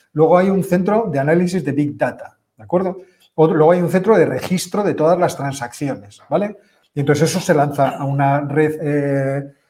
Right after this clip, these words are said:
de móvil o se lanza directamente a los bancos comerciales, que lo que van a hacer es, eh, mandar ese tipo de dinero a diversos clientes. Bueno,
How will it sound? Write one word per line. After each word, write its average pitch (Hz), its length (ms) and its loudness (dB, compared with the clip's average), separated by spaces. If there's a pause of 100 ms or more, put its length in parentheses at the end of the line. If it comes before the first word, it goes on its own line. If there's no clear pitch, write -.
(140)
de 147 80 -2
móvil 226 440 2
o - 80 -8
se 127 240 -8
lanza 147 360 2
directamente 143 640 0
a 135 120 -4
los 127 140 -10
bancos 139 280 -8
comerciales, 175 600 2
que 147 60 -2
lo 143 140 2
que 143 80 0
van 139 160 0
a - 20 0
hacer 156 300 0
es, - 180 -4 (460)
eh, 127 340 -2 (120)
mandar 165 880 2
ese 170 260 -4
tipo 175 280 0
de 170 100 2
dinero 175 480 -2
a 143 220 0
diversos 123 480 -8
clientes. - 520 -20 (420)
Bueno, 143 240 0